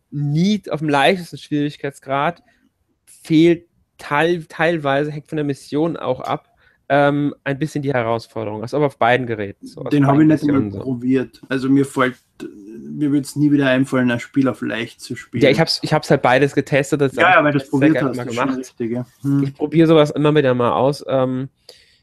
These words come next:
Speaker 1: ich bin auch ehrlich, ich spiele auch manche Spiele auf leicht, weil sie mir manchmal einfach auf normal schon zu schwer sind. Also ich wär froh, wenn sie bei Dark Souls ein leicht hätten, dann könnte ich es auch spielen.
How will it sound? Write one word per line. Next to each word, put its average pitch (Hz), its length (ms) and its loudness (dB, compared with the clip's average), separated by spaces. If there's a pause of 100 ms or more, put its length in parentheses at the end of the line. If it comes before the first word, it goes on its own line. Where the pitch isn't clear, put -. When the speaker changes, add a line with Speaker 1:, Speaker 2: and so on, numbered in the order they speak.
(720)
Speaker 1:
ich - 160 -8
bin 165 80 4
auch 151 100 6
ehrlich, 139 280 4
ich - 80 -16
spiele 180 200 2
auch 160 60 -2
manche 123 240 -4
Spiele 127 260 -6
auf 117 160 -4
leicht, 113 340 -6
weil 143 120 -8
sie - 100 -8
mir 139 80 0
manchmal 131 300 -2
einfach 120 160 -4
auf 120 120 -4
normal 117 300 0
schon 139 120 0
zu 127 100 -2
schwer 131 280 4
sind. 110 140 -4
Also 120 240 -2 (440)
ich 131 120 -6
wär 139 140 4
froh, 147 220 2
wenn 151 140 6
sie 139 100 0
bei 135 100 0
Dark 135 260 0
Souls 139 240 -4
ein 135 80 -6
leicht - 320 -4
hätten, 131 260 -8
dann 117 120 -4
könnte 143 180 -2
ich 202 60 -2
es 226 60 -4
auch - 160 -2
spielen. - 560 -2